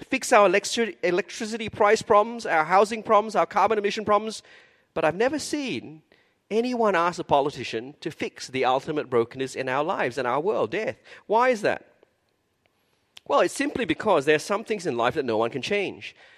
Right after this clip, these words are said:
There's some things in life no one can fix, that no one can reverse, that no one can run from.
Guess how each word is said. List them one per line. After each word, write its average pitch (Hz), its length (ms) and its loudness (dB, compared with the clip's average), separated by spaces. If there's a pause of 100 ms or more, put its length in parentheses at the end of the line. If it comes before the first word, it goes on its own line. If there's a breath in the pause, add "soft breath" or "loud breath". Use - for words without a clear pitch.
(220 soft breath)
There's 208 140 0
some 285 220 4
things 262 240 -4
in 185 100 2
life 202 240 8
no 214 280 4
one 262 180 4
can 202 160 -4
fix, - 640 -6 (840 soft breath)
that 180 160 4
no 233 200 12
one 262 180 8
can 202 160 0
reverse, 117 600 2 (200)
that 143 120 -4
no 139 140 0
one 135 160 0
can 127 160 -10
run 95 180 -6
from. 80 240 -14